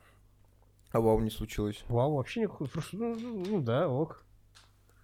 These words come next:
Speaker 2: Расстроил, разочаровал. Поэтому ещё раз респект Нолану, потому что всё-таки тут смешанные чувства, но нет такого, типа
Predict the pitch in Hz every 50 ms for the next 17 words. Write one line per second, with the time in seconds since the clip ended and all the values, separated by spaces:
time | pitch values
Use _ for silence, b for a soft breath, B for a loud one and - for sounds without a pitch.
0 | - - - - 110 120 139 - - 208 175 120 107 107 110 117 120 127 - -
1 | 180 175 143 120 117 120 - _ b b b b b b b b b b - 131
2 | 196 220 214 208 190 156 135 - - - - 131 - 156 175 170 - 151 127 -
3 | - 170 160 - 147 139 131 110 104 104 101 - - 117 117 120 - - - -
4 | 143 135 - - 123 - 160 135 - - - - 147 147 135 - 139 143 139 127
5 | - 226 220 - - 123 120 131 151 151 131 - - - 135 117 107 - 107 -
6 | 110 110 -